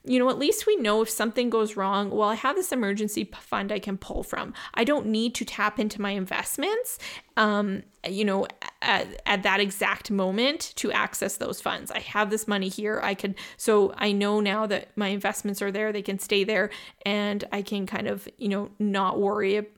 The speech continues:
about the ups and the downs necessarily. I could wait it out. I wouldn't need access to that money right away. Um, average in, that's another idea to make it less scary. And what that means is just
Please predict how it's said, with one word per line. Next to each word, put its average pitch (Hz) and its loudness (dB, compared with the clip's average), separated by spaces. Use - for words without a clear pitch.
about 190 2
the 233 -2
ups 214 2
and 214 4
the 202 6
downs 196 0
necessarily. 202 -2
I 196 2
could 220 -2
wait 202 4
it - 0
out. - -2
I - 2
wouldn't 202 2
need 196 -2
access 202 -4
to 214 -4
that 196 -4
money 202 -2
right - -6
away. - -4
Um, 226 4
average 240 4
in, 226 0
that's 208 -2
another 214 0
idea 208 0
to 202 -8
make 208 -4
it - -4
less - -4
scary. 214 0
And 214 -2
what 208 -2
that 214 -2
means 214 -2
is 214 -4
just - -6